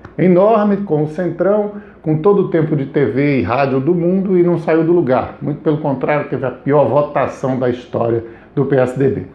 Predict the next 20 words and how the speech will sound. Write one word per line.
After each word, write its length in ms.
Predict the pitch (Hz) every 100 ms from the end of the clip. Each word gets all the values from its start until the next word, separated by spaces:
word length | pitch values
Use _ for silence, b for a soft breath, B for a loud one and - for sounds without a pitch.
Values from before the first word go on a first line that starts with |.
| B B B
Enfim, 280 | 208 220 185
Haddad 420 | 160 151 208 214
precisa 380 | - 175 175 185
criar 320 | - 185 190
fatos. 420 | - 135 113 -
Inclusive, 380 | 123 143 135 160
nessa 200 | 156 156
quinta-feira 520 | - 143 123 - 156
teve 200 | 170 143
o 80 | 131
apoio 460 | 113 - 151 156 113
de 100 | 107
juristas, 600 | 113 107 170 156 - 104
mas 200 | 175 196
não 80 | 151
ajuda 400 | 139 110 147 110
muito, 420 | 98 139 - 101
né? 100 | 101
O 120 | 123
Cacai, 760 | - 117 104 - 110 127 117